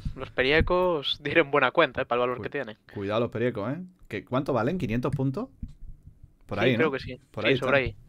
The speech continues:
Speaker 1: ahí, sí.
Speaker 2: Sobre quinientos, no
Speaker 1: Cuatrocientos,
Speaker 2: recuerdo.
Speaker 1: creo que son cuatrocientos, ¿eh?
Speaker 2: ¿Cuatrocientos? Fua.
Speaker 1: Incluso, sí, creo que
Speaker 2: Pues
Speaker 1: sí.
Speaker 2: está
Speaker 1: No
Speaker 2: muy
Speaker 1: sé,
Speaker 2: bien.
Speaker 1: que nos confirmen por ahí.
Speaker 2: A mí me gustan bastante. Vamos y voy a leer comentarios yo también, ¿vale? Los que no hayas leído tú ya, y seguimos, ¿vale?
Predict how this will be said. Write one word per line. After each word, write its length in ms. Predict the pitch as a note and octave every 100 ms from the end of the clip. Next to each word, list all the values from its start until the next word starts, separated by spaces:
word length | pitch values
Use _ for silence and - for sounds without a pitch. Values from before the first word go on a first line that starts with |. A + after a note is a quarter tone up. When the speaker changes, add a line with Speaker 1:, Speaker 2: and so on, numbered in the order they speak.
| C3
Speaker 1:
ahí, 40 |
sí. 380 | - - - -
Speaker 2:
Sobre 220 | - G#2
quinientos, 400 | G2+ C3 C#3+ C#3+
no 60 | C3+
Speaker 1:
Cuatrocientos, 400 | - C3 F#3 A#2
Speaker 2:
recuerdo. 100 | A#2+
Speaker 1:
creo 120 | -
que 60 | -
son 120 | F3+
cuatrocientos, 600 | D#3+ D3 - A#2 A2 B2
¿eh? 40 | E3+ _ -
Speaker 2:
¿Cuatrocientos? 720 | - F2 F2 - D3 F#3+ D4 - _ _
Fua. 180 | - C#3
Speaker 1:
Incluso, 380 | - D3+ -
sí, 240 | A#2+ C#3+ B2
creo 160 | C3+ D3
que 40 |
Speaker 2:
Pues 80 | -
Speaker 1:
sí. 60 | -
Speaker 2:
está 80 |
Speaker 1:
No 60 | F2+
Speaker 2:
muy 40 | C#3
Speaker 1:
sé, 80 | A#2+
Speaker 2:
bien. 200 | G#2+ F#2+ _ -
Speaker 1:
que 60 | B2
nos 220 | B2 A#2+
confirmen 420 | C3+ B2 C#3+ B2
por 100 | A#2+
ahí. 140 | A2+ - _ _ _
Speaker 2:
A 80 | G2
mí 80 | A2+
me 80 | A#2+
gustan 200 | A#2 G#2+
bastante. 340 | G2+ B2 A#2
Vamos 400 | A2 C#3 D3+ C#3
y 400 | D3 C#3 C3 B2
voy 100 | A2+
a 60 | D3
leer 160 | D3+ C#3
comentarios 360 | B2+ C#3+ D3
yo 80 | C3
también, 300 | A#2+ C3 D3+
¿vale? 280 | C#3+ E3+ F#3+ - _ _ _ _ _ _ _ -
Los 160 | A2+
que 100 | -
no 80 | A2
hayas 160 | B2+ B2+
leído 220 | A#2 A2
tú 100 | G#2+
ya, 260 | A#2+ E3+ A2
y 80 | A#2+
seguimos, 400 | - F#2+ A2+ F2+
¿vale? 200 | G#2 E3